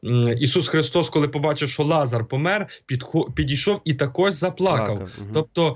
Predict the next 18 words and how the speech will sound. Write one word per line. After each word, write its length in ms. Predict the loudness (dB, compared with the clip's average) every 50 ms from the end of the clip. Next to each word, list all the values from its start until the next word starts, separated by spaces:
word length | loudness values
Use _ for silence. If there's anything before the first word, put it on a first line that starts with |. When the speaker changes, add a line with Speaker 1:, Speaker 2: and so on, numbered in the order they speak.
| -4 -14 _
Speaker 1:
в 80 | -20 -10
Христі 420 | -2 0 0 0 0 -4 -6 -6 -4
бу-, 360 | -2 0 2 4 4 4 4
була, 320 | 2 0 2 2 2 2 0 -2
був 360 | -2 -2 0 0 -2 -2 0
присутній, 800 | 0 0 0 0 0 -2 0 0 0 2 2 2 4 4 2 0 -4 -6 _
то 100 | -6 -2
він 340 | 0 2 4 4 4 4
пом-, 540 | 2 2 2 2 2 4 2 0 0 -2 -6 -4
повноті 460 | -2 -2 0 0 0 -2 -2 -4 -2
людина. 400 | 0 0 2 2 2 2 2 2
І 40 | 0
ми 140 | 0 0 -2
вже, 260 | 0 0 -2 -2 -2 -8 -16 -20 _ -6
е, 680 | -4 0 0 0 0 0 0 0 0 2 2 0 0 -2 -4
акцентували 640 | -4 -4 -2 -2 -2 0 0 0 0 2 2 2
увагу 260 | 2 2 2 2 2 2
на, 220 | 2 0 0 -2